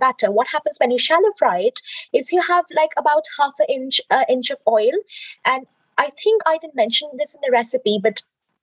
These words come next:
make sure to add it. I'll probably send you an email about, you can also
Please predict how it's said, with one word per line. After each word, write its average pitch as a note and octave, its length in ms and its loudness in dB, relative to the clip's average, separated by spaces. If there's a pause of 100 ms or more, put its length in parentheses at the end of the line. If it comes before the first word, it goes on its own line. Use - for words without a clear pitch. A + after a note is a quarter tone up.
(220)
make C#4+ 220 0
sure D#4 220 2
to D#4 160 0
add G#3+ 120 2
it. G#3+ 80 -4
I'll A3+ 120 2
probably A3+ 340 0
send A3 260 -2
you A3+ 60 2
an A3 180 -2
email G#3 440 2
about, G3 340 2 (420)
you D4 120 2
can E4+ 140 2
also C#4+ 260 0